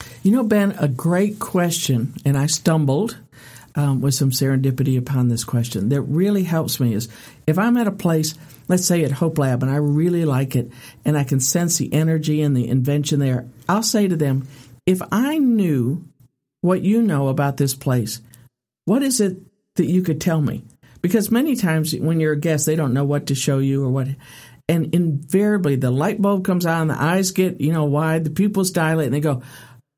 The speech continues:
"Oh, this project that we're doing on team behavioral health, man, that's the one you ought to see." So ask people, you know, kinda like play your best card, show, you know, again, if intellectual property is not involved, you know, "Show us your best stuff," or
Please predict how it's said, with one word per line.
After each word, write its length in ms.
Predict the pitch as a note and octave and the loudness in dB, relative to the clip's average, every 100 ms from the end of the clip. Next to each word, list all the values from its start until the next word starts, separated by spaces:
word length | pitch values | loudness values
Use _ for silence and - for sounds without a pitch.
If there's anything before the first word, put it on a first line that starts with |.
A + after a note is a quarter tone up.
| F#3+ | 0
"Oh, 440 | G3+ F#3 D3+ C3+ | 2 2 0 0
this 240 | A#2+ F#3+ - | 0 0 0
project 420 | F#3+ A3+ G3 E3+ | -2 0 2 2
that 120 | F3 | 0
we're 100 | E3+ | 0
doing 260 | F3 G3+ F#3 | 2 2 2
on 160 | E3 | 0
team 240 | D#3+ A3 F#3 | 0 0 2
behavioral 400 | F#3 F#3+ F3 D#3 | 0 0 0 0
health, 300 | G#3 F#3 D3+ | 0 0 -2
man, 420 | F#3 F3+ D#3 A#2+ - - - | -2 -2 -4 -6 -10 -10 -2
that's 240 | F3 G3+ | 0 0
the 80 | A#3+ | 0
one 180 | G#3+ G3+ | 2 2
you 160 | F3+ E3+ | 2 0
ought 120 | E3 | 0
to 100 | D#3+ | -2
see." 340 | - D#3+ - - - | 0 -2 -4 -10 -8
So 200 | - C4 - | -2 -2 0
ask 360 | C#4 F#4+ F#4 - | -2 0 -2 0
people, 320 | F3 E3+ A2 | 0 0 -2
you 120 | C#3+ | 0
know, 100 | G3 | 0
kinda 220 | G#3 A3 | 0 0
like 280 | A#3+ E3+ D#3 | 2 0 -2
play 180 | - A3+ | 0 2
your 140 | C4+ | 2
best 340 | A3+ G#3 A#3+ - | 2 2 0 -2
card, 380 | A3+ G#3+ D3 B2+ | 0 2 0 0
show, 240 | A3 B3 | 0 0
you 260 | A#3+ - F#3 | 0 0 2
know, 280 | E3 D3 - - - - - | 2 -2 -6 -20 -20 -14 -4
again, 580 | C3+ B2 - C3 C3+ F3 | -2 -2 -2 0 2 0
if 220 | E3 D#3+ | -2 -2
intellectual 480 | C3+ C3 C3+ C3 F3 | -2 0 -2 -2 -2
property 300 | B2 A#2+ D3 | -2 -2 -2
is 100 | C#3+ | -2
not 100 | C3+ E3 | -2 -2
involved, 260 | E3 C3+ - - | -2 -4 -8 -2
you 60 | G3+ | 0
know, 80 | |
"Show 280 | G3+ C4 D#4 | 2 0 0
us 140 | E4+ B3+ | 0 0
your 120 | A3+ | 0
best 280 | A3 A3 - | 0 0 -2
stuff," 460 | - A3 B2+ D3 | 0 0 0 0
or 220 | E3 D#3 | -2 -2